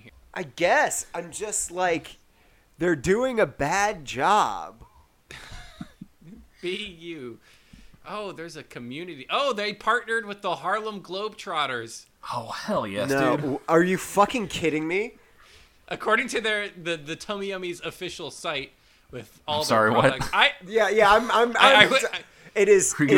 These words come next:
Speaker 2: it,
Speaker 3: okay?
Speaker 2: it is t-, T U M E yummies dot com. Tum E yummies dot com. Uh,
Speaker 3: Give Daddy
Speaker 2: yep.
Speaker 3: Tummy Yummies.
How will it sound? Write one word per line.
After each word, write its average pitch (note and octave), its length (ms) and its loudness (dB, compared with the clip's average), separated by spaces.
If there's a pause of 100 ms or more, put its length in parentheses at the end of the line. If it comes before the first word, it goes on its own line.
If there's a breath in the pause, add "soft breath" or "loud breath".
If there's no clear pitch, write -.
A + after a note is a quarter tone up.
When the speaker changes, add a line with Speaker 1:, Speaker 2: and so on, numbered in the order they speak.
Speaker 2:
it, - 80 6
Speaker 3:
okay? C#3+ 100 8
Speaker 2:
it C3 60 10
is - 280 6 (120)
t-, - 200 -2 (160)
T C4+ 420 0
U C#4+ 240 2
M A3 340 6 (160)
E F3+ 420 2
yummies F3 600 2
dot F3 280 4
com. C3 500 -2 (1040 soft breath)
Tum A3+ 520 6 (220)
E F3+ 380 -6 (100)
yummies D#3+ 540 -2 (140)
dot C#3 280 2
com. A#2 400 -8 (500)
Uh, A#2+ 540 0
Speaker 3:
Give A2+ 100 -4
Daddy A2 260 4
Speaker 2:
yep. G#2+ 60 -8
Speaker 3:
Tummy F#2+ 300 -2
Yummies. G#2 480 -10